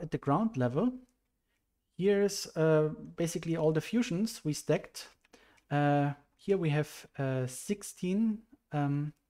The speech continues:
times eight, one hundred twenty-eight, that, um, are producing a clean output for the matter fabri-, mass fabricator above.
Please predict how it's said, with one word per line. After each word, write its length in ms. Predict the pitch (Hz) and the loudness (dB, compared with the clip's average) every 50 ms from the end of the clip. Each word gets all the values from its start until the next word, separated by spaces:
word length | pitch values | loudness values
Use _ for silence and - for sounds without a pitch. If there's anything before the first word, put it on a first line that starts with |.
| _ - | _ -12
times 400 | - - 143 139 143 - - - - | -6 -2 0 0 -2 -2 -6 -2 0
eight, 360 | 151 175 233 240 - - - - _ _ - | 2 2 2 0 -4 -12 -12 -14 _ _ -2
one 160 | - 156 160 | 0 2 2
hundred 340 | 156 165 170 165 - 156 - | 2 0 -2 -4 -6 -8 -4
twenty-eight, 580 | - 156 147 143 147 147 143 160 226 247 - - _ _ - - - - _ _ _ _ _ - | -2 -2 -2 -2 -2 -2 0 0 0 0 -2 -12 _ _ -20 -20 -20 -20 _ _ _ _ _ 0
that, 340 | - 143 143 143 143 - - - - | 2 2 2 2 0 -4 -10 -12 -6
um, 460 | 170 143 135 135 131 131 131 131 127 - - - _ - | -2 0 0 0 0 0 0 -2 -4 -8 -16 -20 _ -4
are 120 | 139 131 131 | -4 -4 -4
producing 800 | 127 - - 143 131 165 175 170 - - 156 151 147 147 143 139 - - _ - | -4 -6 -8 -8 -6 -6 -8 -6 -2 0 2 2 2 2 0 -4 -8 -16 _ -14
a 40 | 139 | -10
clean 340 | - - 165 175 185 190 180 | -6 -4 -2 0 0 0 0
output 440 | 147 151 175 165 - - 196 196 196 | 0 -2 -2 -2 -6 -6 -6 -6 -8
for 440 | - - - - 160 147 147 143 143 | -12 -16 -8 -2 0 0 2 2 2
the 400 | 135 143 135 131 131 131 127 127 127 - _ _ | 2 2 0 2 0 0 -2 -2 -4 -8 _ _
matter 240 | - 151 160 165 190 | -2 -2 -2 -2 -2
fabri-, 480 | 175 - - 165 165 - - 190 180 - - 156 156 - - | -6 -2 -2 -2 -2 -4 -12 -16 -16 -14 -14 -16 -16 -8 -2
mass 200 | - 165 175 170 | 0 0 0 0
fabricator 640 | - - 180 165 165 165 160 - 160 160 - 160 147 | -2 -4 -4 -2 -2 -4 -4 -2 -2 -2 0 0 -2
above. 460 | 143 131 135 156 214 - - - - | -2 0 0 0 0 0 -4 -16 -20